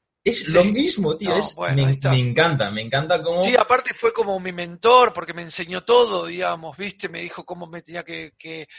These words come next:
Speaker 2: cómo tenía que hacer para,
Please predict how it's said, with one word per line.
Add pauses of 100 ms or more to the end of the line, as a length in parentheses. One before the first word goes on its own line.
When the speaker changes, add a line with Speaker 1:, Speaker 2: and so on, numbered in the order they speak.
(220)
Speaker 2:
cómo
tenía
que
hacer
para,